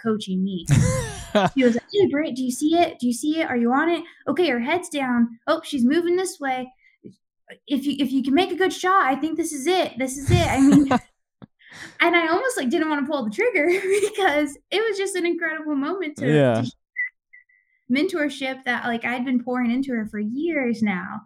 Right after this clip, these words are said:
Speaker 1: um, come back at me. And it was just so, so incredible. So I, I was able to, you know, squeeze the trigger <laughs> and, and make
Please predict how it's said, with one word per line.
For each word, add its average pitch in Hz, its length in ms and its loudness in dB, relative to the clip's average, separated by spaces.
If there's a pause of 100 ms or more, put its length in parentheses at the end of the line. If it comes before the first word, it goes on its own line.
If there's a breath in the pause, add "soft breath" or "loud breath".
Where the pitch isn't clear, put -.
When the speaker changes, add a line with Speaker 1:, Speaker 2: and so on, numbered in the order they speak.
(480)
Speaker 1:
um, 226 500 0 (120)
come 277 200 4
back 254 240 0
at 247 180 -6
me. 202 160 -2
And 190 80 -2
it 196 60 -4
was 208 140 -8
just 262 280 -4
so, 294 360 0 (960)
so 277 80 0
incredible. 214 680 0
So 220 380 -2
I, 175 180 -2
I - 20 0
was 277 280 2
able 294 220 0
to, 247 180 -2
you 240 140 2
know, 233 120 0
squeeze 262 320 2
the 240 120 -2
trigger 240 360 0 (220)
<laughs> - 220 -16
and, 330 300 6
and 254 160 2
make 247 200 0